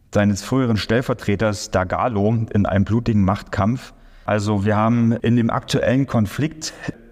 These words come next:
um die fünfzehntausend, manche Experten gehen noch von deutlich höheren Zahlen aus, an Todesopfern zu beklagen. Die Hälfte der fünfzig Millionen Sudanesen im Land braucht dringend Hilfe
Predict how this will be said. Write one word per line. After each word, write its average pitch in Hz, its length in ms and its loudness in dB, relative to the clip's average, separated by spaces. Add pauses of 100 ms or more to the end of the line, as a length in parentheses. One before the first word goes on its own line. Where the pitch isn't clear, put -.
um 151 200 0
die 139 140 2
fünfzehntausend, 147 1120 0
manche 127 340 0
Experten 127 540 0
gehen 120 240 2
noch 120 100 0
von 113 180 0
deutlich 113 400 0
höheren 123 360 0
Zahlen 113 420 0
aus, 113 320 -2
an 107 160 2
Todesopfern 135 720 0 (520)
zu 117 180 0
beklagen. 120 840 0 (480)
Die 110 140 2
Hälfte 123 680 0 (120)
der 110 140 2
fünfzig 131 460 -2
Millionen 117 360 2
Sudanesen 117 600 2
im 101 140 4
Land 107 380 0
braucht - 380 -2
dringend 135 380 0
Hilfe 120 580 2